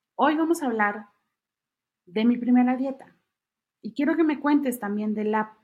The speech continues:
primera dieta que hiciste tú. Espero que escuchar mi historia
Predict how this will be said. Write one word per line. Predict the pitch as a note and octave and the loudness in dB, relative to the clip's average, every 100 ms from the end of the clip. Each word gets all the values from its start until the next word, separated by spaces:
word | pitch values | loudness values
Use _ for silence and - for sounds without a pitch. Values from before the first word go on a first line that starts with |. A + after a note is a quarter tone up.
| - | -8
primera | A3 A3 B3+ C#4 B3+ | -2 2 2 2 0
dieta | B3 B3 B3 | 0 -2 -6
que | |
hiciste | G3+ G#3 G3 G3+ | -8 -8 -10 -12
tú. | - E3 - _ _ _ _ _ _ _ | -12 -16 -16 _ _ _ _ _ _ _
Espero | - - A3 A#3+ | -10 -2 -2 -2
que | A#3 G#3+ | -2 -2
escuchar | G#3 G#3 F#3 - G#3 G3 | -4 -6 -12 -8 -6 -4
mi | G3 A3+ | -2 2
historia | B3 B3 A#3+ A3+ F3 E3 A#3 | 2 2 -4 -4 -4 -6 -8